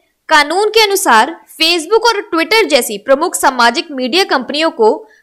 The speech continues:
प्रतिनिधि कार्यालय रखना होगा और तुर्की में उपयोगकर्ता डेटा को भी संग्रहित करना होगा।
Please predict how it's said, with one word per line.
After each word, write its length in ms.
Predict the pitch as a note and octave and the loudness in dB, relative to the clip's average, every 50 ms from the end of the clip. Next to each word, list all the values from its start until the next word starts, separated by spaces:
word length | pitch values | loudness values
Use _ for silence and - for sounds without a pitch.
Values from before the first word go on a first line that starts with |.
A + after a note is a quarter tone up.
| _ _ - | _ _ 2
प्रतिनिधि 560 | - D4 - - F#4 E4+ D#4+ D#4 C#4+ G4 A4 A4 | 2 2 4 2 0 0 0 2 4 4 4 4
कार्यालय 520 | G#4+ G4+ C#4+ C4+ C4+ C4 B3 B3 C4+ D#4 | 4 4 4 4 4 4 4 4 4 2
रखना 320 | D#4 B3 A#3 - B3+ C4+ D4+ | 2 2 -2 -2 0 0 0
होगा 340 | E4 E4+ D#4+ C#4 C#4+ F4 G4+ A4+ - - _ _ _ - | 2 2 0 2 2 0 0 0 -4 -12 _ _ _ -2
और 160 | - D#4 D#4 D#4 - F4 | 2 2 2 2 0 -4
तुर्की 360 | F4 F4 - - G#4 A#4+ G#4+ | -2 -2 2 2 2 2 2
में 240 | F4 B3 F#3 F#3+ - _ _ _ _ - | 2 -4 -6 -6 -12 _ _ _ _ -14
उपयोगकर्ता 800 | D#4 - D#4 C#4+ E4 F#4+ G#4+ G4 G#4+ F4 F#4+ C#4+ B3 - D4+ D#4 | -8 -4 0 0 2 4 4 2 2 2 0 0 0 2 0 0
डेटा 320 | C4 B3+ B3 A#3 A#3+ D4 D#4 | 2 2 2 2 2 0 -2
को 160 | D#4 C#4+ C4 | 2 0 0
भी 160 | A3+ B3 F4 | 0 0 -2
संग्रहित 560 | E4+ - D4+ C4 B3 B3 B3+ C#4+ E4+ G4 - - A#4 A#4 - _ _ - | -2 -2 -4 -2 2 4 4 4 4 2 0 -2 -8 -8 -8 _ _ 0
करना 260 | D4+ C4+ C4+ C#4 C4+ | 0 0 2 2 2
होगा। 420 | C#4 C4+ G#3+ F#3 F#3+ F3 - - | 2 2 -2 -2 -4 -6 -8 -10